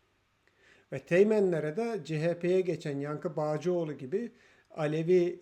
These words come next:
kökenli subayların sahip çıkması da Erdoğan'ın o korkularını yeniden depreştiriyor. Yani Türkiye'de Erdoğan kendisini götürecek bir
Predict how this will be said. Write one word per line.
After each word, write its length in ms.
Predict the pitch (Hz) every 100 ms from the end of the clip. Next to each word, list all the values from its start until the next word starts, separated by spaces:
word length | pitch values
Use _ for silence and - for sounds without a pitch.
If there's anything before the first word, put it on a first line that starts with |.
| -
kökenli 460 | 160 160 147 139
subayların 640 | 135 - 151 156 151 143 135
sahip 440 | - 151 170 185
çıkması 420 | - - 139 127
da 80 | 185
Erdoğan'ın 800 | - 185 170 156 143 143 220 254 - _ _ -
o 120 | 170
korkularını 640 | - 175 170 160 156 156 233
yeniden 540 | 185 175 180 165 143
depreştiriyor. 800 | 131 131 127 - - 131 123 120 _ _ -
Yani 340 | 160 208 208
Türkiye'de 640 | 208 226 - 202 151 165 226 _ _ _ _ _ -
Erdoğan 600 | 175 214 196 139 170 254 _ _ _
kendisini 800 | - 156 170 175 175 202 220 214
götürecek 800 | 202 190 185 180 170 185 - -
bir 180 | 165